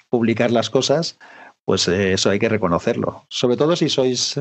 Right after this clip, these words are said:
soli-, si, si est-, os prestáis a, a ayudar y a participar, que eso es importante. Bueno, pues las otras personas que van a estar por aquí en la, en la entrevista,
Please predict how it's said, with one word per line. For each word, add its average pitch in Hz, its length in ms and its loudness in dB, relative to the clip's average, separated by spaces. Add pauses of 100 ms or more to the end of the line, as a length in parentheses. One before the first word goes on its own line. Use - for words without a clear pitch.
soli-, 131 500 0
si, 131 220 0
si - 140 2
est-, 117 180 -4
os 135 120 0
prestáis 131 520 0
a, 117 300 2
a 110 360 -2
ayudar 110 380 2
y 113 80 2
a 107 100 0
participar, - 600 -4
que - 80 -2
eso - 140 2
es 95 80 0
importante. 101 640 0 (720)
Bueno, 139 180 2
pues 135 180 0
las 135 360 2
otras 165 200 2
personas 160 380 0
que 160 80 2
van 151 140 2
a - 20 4
estar 139 220 0
por 135 100 2
aquí 135 480 0 (480)
en 131 200 2
la, 117 600 0
en 110 220 -2
la 110 80 0
entrevista, 156 720 0